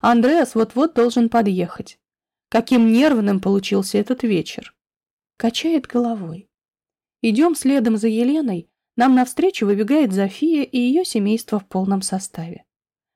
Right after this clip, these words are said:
Леда и Лукас обнимают меня, такие нежные, искренние, что появляется комок в горле. "Ты любишь танцевать?" спрашивает Леда. "Мама меня заставляет танцевать с соседом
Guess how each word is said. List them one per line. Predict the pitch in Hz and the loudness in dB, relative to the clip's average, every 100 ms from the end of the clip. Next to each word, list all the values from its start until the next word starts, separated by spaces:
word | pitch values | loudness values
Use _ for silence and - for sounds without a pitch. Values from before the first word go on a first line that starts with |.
| _ | _
Леда | 220 240 214 214 | 2 4 4 4
и | |
Лукас | 220 294 330 208 214 | 4 2 2 -4 -2
обнимают | 185 208 226 302 208 | 0 2 2 2 0
меня, | - 190 175 - _ _ | -2 -2 -2 -6 _ _
такие | 247 - 349 208 | -4 2 2 4
нежные, | 208 269 - 190 190 | 2 0 0 -2 -2
искренние, | - 226 - - 214 196 196 190 _ _ | -2 -4 -4 -4 -2 -2 -8 -12 _ _
что | - 254 | -4 -2
появляется | 247 294 311 339 320 277 | 2 2 4 2 0 -6
комок | 285 269 220 190 | 0 2 2 -2
в | - | -8
горле. | 185 180 160 - _ _ _ _ _ _ _ _ _ _ _ _ _ _ _ | -8 -6 -8 -14 _ _ _ _ _ _ _ _ _ _ _ _ _ _ _
"Ты | - | 2
любишь | 330 453 330 | 4 4 2
танцевать?" | - 254 254 320 254 175 - _ _ _ _ | 2 0 0 2 2 2 -4 _ _ _ _
спрашивает | - - 202 196 - 208 214 | -20 -6 -4 -4 -4 -4 -2
Леда. | 190 170 175 - _ _ _ _ _ - | -2 -2 -8 -16 _ _ _ _ _ 0
"Мама | 254 466 415 | 2 4 4
меня | 254 220 214 | 4 2 2
заставляет | 226 247 277 370 294 | 0 2 4 4 2
танцевать | 254 233 247 277 403 | -2 0 2 2 0
с | - | -2
соседом | 320 - 311 226 185 | -2 0 2 2 0